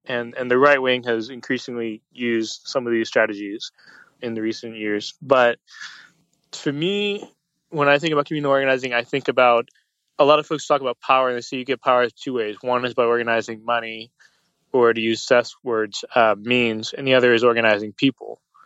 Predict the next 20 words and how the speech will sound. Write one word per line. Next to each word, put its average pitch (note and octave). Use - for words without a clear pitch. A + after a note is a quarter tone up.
And B2
so A#2+
community C#3+
organizing B2
for -
me D#3
doesn't F3
always C#3+
exclude D3+
the B2+
organizing A2+
of G2+
money, G#2+
but A#2
usually C#3+
means A2+
the A#2+
organizing A2
of G2+
people B2